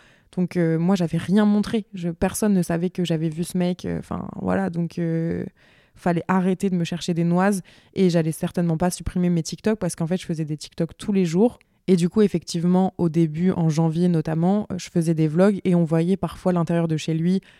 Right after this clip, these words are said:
Mais genre, c'était la salle de bain, le balcon. Jamais je me serais permis de filmer son salon ou quoi. Enfin, pas du tout. Donc, c'était quand même un peu abusé. Euh, et puis en plus, elle disait chez moi, genre, euh, oui, parce qu'elle a vécu avec lui là-bas. Enfin, bref, moi, j'étais un peu en mode, « Leave me alone », genre, c'est mort.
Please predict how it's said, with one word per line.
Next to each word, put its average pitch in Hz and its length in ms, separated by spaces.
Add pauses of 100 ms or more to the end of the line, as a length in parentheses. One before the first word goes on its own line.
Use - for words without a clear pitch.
(140)
Mais 170 60
genre, 175 260
c'était - 180
la 156 140
salle 160 200
de 156 100
bain, 165 240
le 175 120
balcon. 151 400
Jamais 170 320
je 165 80
me 165 60
serais 170 160
permis 165 240
de 156 60
filmer 165 260
son 165 160
salon 165 380
ou 165 40
quoi. 170 200
Enfin, 160 420
pas 175 120
du 165 120
tout. 196 220 (160)
Donc, 190 140
c'était 180 220
quand 175 100
même 185 180
un 175 80
peu 185 160 (100)
abusé. 180 600 (320)
Euh, 160 240
et 156 60
puis 170 120
en 165 60
plus, 170 160
elle 165 60
disait 151 140
chez 190 260
moi, 175 340
genre, 170 240
euh, - 260
oui, 175 200
parce - 180
qu'elle 165 100
a 160 60
vécu 160 260
avec 160 280
lui 175 200
là-bas. 160 380
Enfin, - 260 (140)
bref, 180 400
moi, 190 160
j'étais - 140
un 170 80
peu 170 80
en 170 60
mode, « 170 200 (160)
Leave 180 320
me 196 200
alone », 170 460
genre, 170 220
c'est 165 140
mort. 160 340